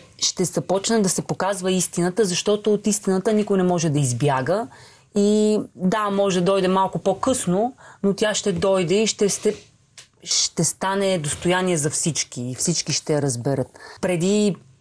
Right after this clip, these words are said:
време показвахме една жена, вие я помните, не знам дали колегите може би нямат готовност за нея, която беше окървавена, снимка на жена, нали. Тя не, това не беше, това не бяха кадри от видеокадри, а беше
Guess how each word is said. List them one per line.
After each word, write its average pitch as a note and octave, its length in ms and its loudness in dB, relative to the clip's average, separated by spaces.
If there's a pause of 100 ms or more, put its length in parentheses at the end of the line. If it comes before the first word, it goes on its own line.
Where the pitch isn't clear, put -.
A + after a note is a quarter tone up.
(300)
време G#3+ 360 0
показвахме F#3+ 720 0
една F3+ 260 0
жена, D#3 480 -2
вие D3+ 160 0
я D3+ 100 2 (100)
помните, D3 480 0
не F3+ 100 2
знам F3 220 0
дали D#3+ 220 0
колегите E3 340 0
може E3 200 0
би C#3+ 80 0
нямат E3 260 0
готовност C#3+ 560 -2
за C3+ 120 -2
нея, C3+ 300 0 (400)
която F#3 320 0
беше F#3+ 280 0
окървавена, E3+ 800 0 (440)
снимка E3+ 1000 0 (120)
на C#3+ 200 -2
жена, A#2+ 360 -2
нали. G2+ 220 -12 (100)
Тя C3+ 260 0
не, C#3 260 0
това D#3 200 -2
не D3 80 -2
беше, D#3+ 380 0
това D#3 140 -4
не D#3 80 -4
бяха F3+ 200 -2
кадри D3+ 400 -2
от C3+ 120 -2
видеокадри, C#3+ 760 0
а A3+ 80 2
беше F#3+ 420 0